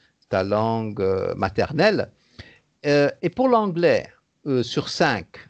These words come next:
euh, tu donnerais combien de points sur cinq, euh, pour l'anglais,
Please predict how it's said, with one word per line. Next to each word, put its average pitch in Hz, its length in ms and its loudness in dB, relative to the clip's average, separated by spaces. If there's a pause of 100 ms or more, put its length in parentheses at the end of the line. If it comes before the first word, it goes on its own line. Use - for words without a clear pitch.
(260)
euh, 98 800 -2
tu 131 120 -4
donnerais 117 680 2
combien 139 460 0
de 120 80 0
points 120 320 -4
sur 110 200 -8
cinq, 139 520 -4
euh, 107 800 4 (640)
pour 135 140 0
l'anglais, 110 460 0